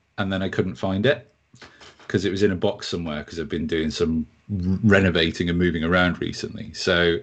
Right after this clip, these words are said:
uh, I, I ca-, I can explain what it is in a minute, but I've had to default to the other thing that has been my lifesaver over the past year or so, which is this thing, which is a Nintendo Switch.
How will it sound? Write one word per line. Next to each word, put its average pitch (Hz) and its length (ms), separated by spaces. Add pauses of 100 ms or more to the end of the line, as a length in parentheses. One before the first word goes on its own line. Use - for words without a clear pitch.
(100)
uh, 92 180
I, 98 220
I - 20
ca-, 104 160
I 110 80
can 110 140
explain 127 480
what 110 120
it 101 60
is 107 240
in 87 80
a 90 40
minute, 87 340
but 87 200
I've 92 140
had 107 200
to - 100
default 98 440
to - 100
the 101 120
other 92 140
thing 85 340
that 85 160
has 87 140
been 82 260 (320)
my 82 140
lifesaver 82 640
over 80 160
the 76 80
past - 400
year 82 180
or 71 60
so, 78 260
which 85 200
is 95 100
this 170 240
thing, 87 280
which - 220
is 82 60
a - 20
Nintendo 78 420
Switch. - 500